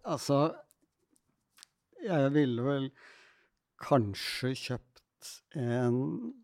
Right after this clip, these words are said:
Lamborghini, eh,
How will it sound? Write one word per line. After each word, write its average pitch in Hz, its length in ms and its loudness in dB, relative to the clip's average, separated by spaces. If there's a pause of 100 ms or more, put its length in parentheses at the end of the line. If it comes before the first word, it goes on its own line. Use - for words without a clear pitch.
(880)
Lamborghini, 117 1500 0
eh, 117 760 -4